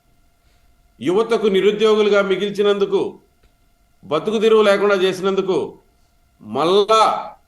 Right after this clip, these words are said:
మమ్మల్ని ఇంకొకసారి వంచడానికి మీరు సిద్ధపడుతున్నారా?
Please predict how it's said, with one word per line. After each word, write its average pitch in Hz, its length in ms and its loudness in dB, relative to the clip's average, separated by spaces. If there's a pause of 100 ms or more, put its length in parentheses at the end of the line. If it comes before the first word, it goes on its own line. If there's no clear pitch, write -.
(120)
మమ్మల్ని 170 500 -2 (140)
ఇంకొకసారి 202 540 0
వంచడానికి 170 640 -4
మీరు 151 200 -8
సిద్ధపడుతున్నారా? 156 1040 -6